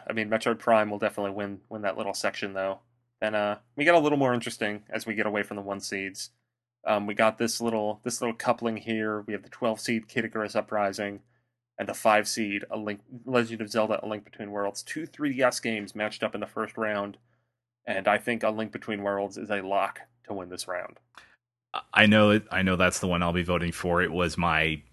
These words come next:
Speaker 2: handheld game of the year last year,
Speaker 1: Yeah,
Speaker 2: and
Speaker 1: same here. It was my, it was my, I think technically Wind Waker H D might have been my game of the year, but as far as game that was actually new in two thousand thirteen, it was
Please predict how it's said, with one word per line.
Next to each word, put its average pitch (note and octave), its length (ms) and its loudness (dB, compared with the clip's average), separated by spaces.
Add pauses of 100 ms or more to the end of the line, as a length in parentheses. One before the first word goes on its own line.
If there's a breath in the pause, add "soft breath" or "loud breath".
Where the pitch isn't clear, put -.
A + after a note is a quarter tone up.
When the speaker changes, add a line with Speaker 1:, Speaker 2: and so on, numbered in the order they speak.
(220)
Speaker 2:
handheld F2 420 2
game F2 200 2
of E2 60 0
the E2 80 2
year E2 160 2
last F2+ 340 4
year, F#2+ 240 2 (460 loud breath)
Speaker 1:
Yeah, D#2+ 280 2
Speaker 2:
and D#2+ 80 0
Speaker 1:
same A2 200 -2
here. A#2+ 160 -6
It G2+ 80 -8
was G2 120 -8
my, G2+ 200 -2 (140)
it A2 40 -8
was G#2 120 -8
my, G2+ 180 -4 (480)
I G2+ 180 0 (540)
think F3 160 -4
technically C3 400 0
Wind A2+ 220 -4
Waker A2+ 260 -4
H G#2+ 240 -8
D G2 300 -6
might G2+ 160 -4
have G2 100 -10
been G2+ 120 -4
my F#2+ 140 0
game G2 200 -6
of F#2+ 80 -10
the G2 80 -10
year, F#2+ 180 -4
but G2+ 100 -6
as G2+ 80 -6
far A2 160 0
as G#2 120 -4
game A#2 240 -2
that G#2+ 120 -2
was G#2+ 200 -6
actually A2+ 380 0
new G2 420 -4
in G2+ 80 -16
two - 120 -12
thousand G2 260 -10
thirteen, F#2+ 340 -8
it F2+ 120 -20
was - 100 -20